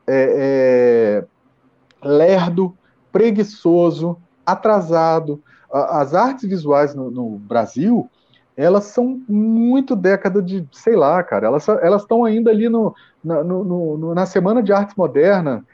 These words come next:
sabe? Aquele pessoal coachando, aquele povo brega, cafona, é, falando mal de Monteiro Lobato, é, é, sabe? É, a, a Anitta Malfatti com aquelas,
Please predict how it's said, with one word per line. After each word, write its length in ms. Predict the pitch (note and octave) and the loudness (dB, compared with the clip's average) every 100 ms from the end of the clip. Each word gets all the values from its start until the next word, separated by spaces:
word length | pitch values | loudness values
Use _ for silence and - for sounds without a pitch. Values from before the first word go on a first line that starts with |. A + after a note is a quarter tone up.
| _ _ | _ _
sabe? 360 | - G3 F3+ | 0 2 2
Aquele 180 | D3 E3 | 0 -2
pessoal 340 | D#3+ E3 F3 F3 | -2 0 0 2
coachando, 760 | F3 E3 - - C#3+ F#3 F3 | 0 -2 -4 -4 0 0 0
aquele 200 | D3 D3+ | 0 -2
povo 440 | - - E3 D#3 B2 _ _ _ - | -4 0 0 -2 -12 _ _ _ -18
brega, 500 | G2 B2+ D3 F3+ D3+ | -2 2 4 4 0
cafona, 720 | D3+ C#3 - C#3 E3+ F3 C#3 - - - | -2 -4 -4 -2 0 0 -2 -8 -20 -4
é, 240 | B2+ C3+ | 0 0
falando 360 | C3 D3+ D#3+ E3 | 2 2 2 2
mal 180 | D3+ E3 | 4 2
de 80 | |
Monteiro 320 | D#3+ D3+ D#3+ D3+ | 2 -2 0 2
Lobato, 880 | D3 A2+ A#2 D3 E3+ - B2 G#2 - _ - | 2 2 2 2 0 -2 -4 -4 -6 _ -4
é, 540 | A2+ A#2+ A2+ G#2+ G#2 - | 0 2 2 0 -2 -2
é, 340 | C3 B2 A2 A2 | -2 0 -2 -6
sabe? 640 | - - F3+ F#3+ D#3 A#2+ | -14 -6 0 2 2 2
É, 540 | A#2+ B2+ C#3+ C3 B2 A2+ | -2 -2 -2 -4 -6 -10
a, 420 | C3 C3 C#3 - | -10 -6 -6 -2
a 140 | E3 D#3+ | -2 0
Anitta 300 | D#3 D#3+ E3 | 0 2 2
Malfatti 640 | D3+ D3 - D3 C#3+ D#3+ | 2 0 0 2 2 2
com 80 | - | -2
aquelas, 460 | C3+ C#3+ C3+ - | -2 0 0 -2